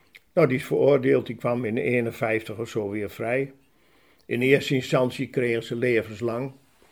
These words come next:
En, eh, en dan krijg je allerlei gratiegolven eroverheen. Ook de Duitsers die hier vastzaten, de, de, de sicherheidspolitijmensen, dat kwam allemaal vrij in, eh, vijftig,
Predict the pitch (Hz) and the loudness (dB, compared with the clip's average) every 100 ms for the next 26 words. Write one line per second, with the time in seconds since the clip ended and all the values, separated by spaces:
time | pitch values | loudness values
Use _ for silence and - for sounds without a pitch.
0 | _ - _ _ _ 120 110 107 110 107 | _ -20 _ _ _ -4 -2 0 -2 0
1 | 104 104 107 113 117 120 120 117 110 113 | 0 0 -2 -4 -4 -6 -4 -4 -2 -2
2 | 117 110 107 104 - 117 113 110 - 127 | -2 -2 -2 -4 -6 -4 -4 -4 -8 -8
3 | - 127 117 - 120 113 110 104 110 110 | 0 2 0 -2 -6 -2 -2 -2 -4 -6
4 | 113 113 110 _ _ _ _ _ _ - | -4 -6 -8 _ _ _ _ _ _ -20
5 | 202 165 - 196 147 135 123 135 139 143 | -20 -18 2 2 4 0 4 6 6 4
6 | 131 120 131 127 123 - 127 - 127 117 | -6 -4 0 0 0 0 -2 0 -2 0
7 | 117 120 113 110 110 110 104 107 107 104 | -2 -4 -6 -4 -2 -2 -2 -4 -4 -8
8 | - 123 120 117 113 110 - - 113 110 | -10 -10 -8 -8 -8 -10 -12 -8 -6 -8
9 | - 113 110 - 117 113 110 110 107 - | -10 -10 -10 -6 -6 -4 -6 -8 -10 -14
10 | - _ _ - - _ - - 120 110 | -16 _ _ -20 -20 _ -8 -2 0 2
11 | 107 107 110 - 117 104 110 110 107 107 | 0 0 0 -2 -6 -4 -2 -4 -6 -6
12 | 107 101 104 98 - - - 113 107 - | -4 -4 -4 -8 -14 -18 -8 -6 -6 -6
13 | - - - | -12 -12 -20